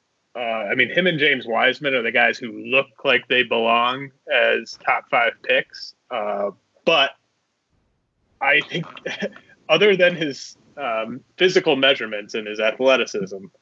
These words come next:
I really struggle to find what a strength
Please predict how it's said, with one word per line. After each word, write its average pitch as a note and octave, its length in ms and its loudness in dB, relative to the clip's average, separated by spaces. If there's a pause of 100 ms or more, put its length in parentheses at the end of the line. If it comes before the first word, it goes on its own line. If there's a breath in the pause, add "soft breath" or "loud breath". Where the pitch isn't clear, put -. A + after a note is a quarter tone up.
(920)
I C#3 80 2
really C3+ 640 2
struggle A#2+ 480 0
to A#2+ 120 -10
find A#2 420 0
what G#2+ 300 0 (140)
a G#2+ 320 0
strength A2 520 0